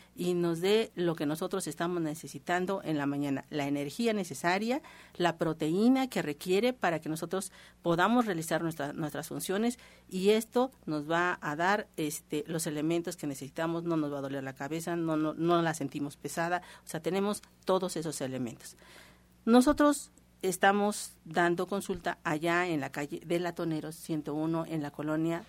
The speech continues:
Trabajadores del Hierro. Estamos trabajando de lunes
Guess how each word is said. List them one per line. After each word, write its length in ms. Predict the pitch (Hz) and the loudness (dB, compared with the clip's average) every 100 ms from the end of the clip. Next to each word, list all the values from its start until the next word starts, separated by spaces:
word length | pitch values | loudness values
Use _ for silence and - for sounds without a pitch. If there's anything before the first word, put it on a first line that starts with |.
| - | -4
Trabajadores 640 | 156 135 131 131 135 135 | -2 -2 -4 -6 -4 -4
del 140 | 151 180 | -6 -2
Hierro. 340 | 240 262 262 - - - - - | 0 0 -2 -8 -20 -20 -14 -4
Estamos 380 | 196 240 240 | 4 6 6
trabajando 680 | 233 190 175 - 214 220 226 170 | 6 4 2 2 2 4 2 0
de 240 | 160 160 | -2 0
lunes 560 | 175 226 233 240 240 | 2 2 4 2 -2